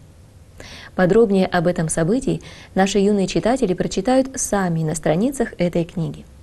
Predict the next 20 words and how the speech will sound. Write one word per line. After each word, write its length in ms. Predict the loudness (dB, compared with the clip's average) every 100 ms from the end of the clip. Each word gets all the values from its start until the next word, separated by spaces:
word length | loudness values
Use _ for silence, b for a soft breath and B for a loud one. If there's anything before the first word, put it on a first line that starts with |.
| -20 B B B B
Ну 100 | 2
а 40 |
мы 120 | 4
добавим, 440 | 4 4 2 2 -2 -8
что 240 | -4 0
недолго 500 | 0 4 4 4 0
после 300 | -2 -2 0
рождения 440 | 0 0 0 0
дочери 460 | 0 0 0 -6 -8 B B B
прожили 380 | 0 2 4 4
престарелые 720 | 2 0 0 2 4 4 4
её 340 | 2 0 0 0
родители. 540 | -2 -2 -6 -8 -14 -16 -20 -20 -20 -20 -20 -20 -20 -4
Исполняя 540 | -2 2 2 4 2 2
данный 360 | 2 2 0
Богу 340 | 2 0 0 0
обет, 360 | -2 0 -2 -4 B B B B
они 260 | 2 2 2
трёхлетнюю 600 | 0 2 2 2 2 0
Марию 480 | 0 2 0 -2